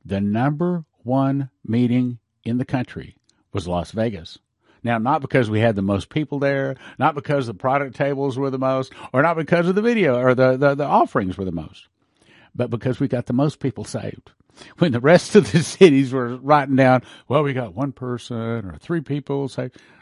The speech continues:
Las Vegas would have five, ten, fifteen people. <laughs> When we first went to Las Vegas, we could only find, you know, we were used to holding meetings at a hotel.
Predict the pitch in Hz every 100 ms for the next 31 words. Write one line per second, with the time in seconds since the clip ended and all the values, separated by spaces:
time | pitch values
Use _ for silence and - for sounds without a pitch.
0 | - 156 143 160 185 156 123 143 123 143
1 | 123 _ _ _ _ _ 180 185 151 202
2 | 190 202 202 226 214 214 311 - - -
3 | - _ - - - _ - - 143 147
4 | - - 208 208 - 175 156 135 131 117
5 | 139 151 120 - _ _ _ _ _ _
6 | _ - 143 - 127 123 202 196 131 147
7 | 175 160 120 139 110 175 196 139 131 -
8 | 90 135 104 107 117 98 98 85 80 101
9 | - 220 147 -